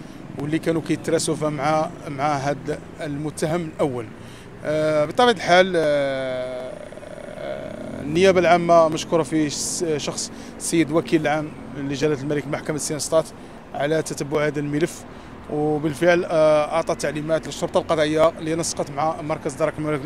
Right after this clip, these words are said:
ولاد سعيد، وتم ال-، ال-، ال-، ال-، القبض على المتهم الرئيسي الأول اللي تم اقتياده صوب ولاية الأمن سطات و، آه، فتح تحقيق في هذه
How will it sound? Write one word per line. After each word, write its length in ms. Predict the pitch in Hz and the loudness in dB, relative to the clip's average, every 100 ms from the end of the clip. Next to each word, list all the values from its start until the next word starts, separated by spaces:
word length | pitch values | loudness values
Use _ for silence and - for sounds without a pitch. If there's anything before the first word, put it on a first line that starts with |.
| 151 | -4
ولاد 420 | 147 147 151 156 | -4 -2 -2 -2
سعيد، 260 | - 160 175 - - - | -2 -2 -4 -8 -18 -12
وتم 440 | 156 147 190 160 156 | -10 0 0 0 0
ال-، 200 | 156 165 - | 2 0 -4
ال-، 340 | 151 147 143 | -8 -6 -6
ال-، 300 | 143 143 147 | -6 -8 -8
ال-، 300 | 143 139 135 | -8 -8 -8
القبض 360 | 139 - 160 135 | -8 -2 0 2
على 320 | 139 147 156 - | 0 2 0 0
المتهم 600 | 202 160 139 160 143 160 - | -2 0 -2 -2 -2 -4 -2
الرئيسي 420 | 180 160 147 - | 0 2 0 -6
الأول 400 | 151 160 139 160 185 - - - - | -6 -4 2 2 2 -10 -18 -16 -8
اللي 300 | 143 156 160 | 0 2 0
تم 280 | 180 165 156 | -2 -4 -4
اقتياده 520 | - 170 156 156 147 | -4 0 0 0 -2
صوب 440 | - 175 147 147 156 - | 0 0 2 0 0 -6
ولاية 260 | 151 151 139 | -4 -2 -2
الأمن 300 | 147 160 151 | -4 -4 -2
سطات 460 | 135 - 175 185 - | -4 6 8 8 6
و، 340 | 160 165 170 180 - - - - | 8 10 10 8 -4 -16 -16 -8
آه، 280 | 170 156 151 | -2 0 0
فتح 280 | - 190 - | 0 -4 -4
تحقيق 540 | - - 185 185 - | -12 0 4 4 2
في 160 | - 185 | 2 4
هذه 300 | 160 165 | 4 0